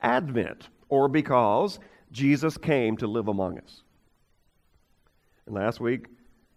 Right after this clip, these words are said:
the gift was hope. This week, this morning, the gift, because Jesus came, is love. You see, God is the source of love, not the Grinch.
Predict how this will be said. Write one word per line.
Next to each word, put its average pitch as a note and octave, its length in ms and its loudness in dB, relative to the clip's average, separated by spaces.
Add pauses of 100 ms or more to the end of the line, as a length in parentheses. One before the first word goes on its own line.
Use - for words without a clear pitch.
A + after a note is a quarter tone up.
(300)
the G2+ 100 -6
gift A2 260 -2
was F#2+ 320 -10
hope. - 520 -10 (1400)
This F#3 320 -4
week, G2+ 240 -8 (100)
this F#3 260 0
morning, F#2 460 -6 (520)
the A2+ 100 -8
gift, A2+ 600 -2 (380)
because G#2+ 420 -4
Jesus G#2 440 -8
came, F2 480 -8 (140)
is F2 440 -10
love. D#2+ 460 -14 (1700)
You A2+ 60 -14
see, D#3 120 -2
God D#3+ 280 8
is B2+ 120 2
the G#2+ 100 -6
source A2+ 280 -4
of G#2 120 -4
love, D2 320 -10 (1120)
not G2+ 240 -8
the G#2+ 60 -10
Grinch. - 640 -14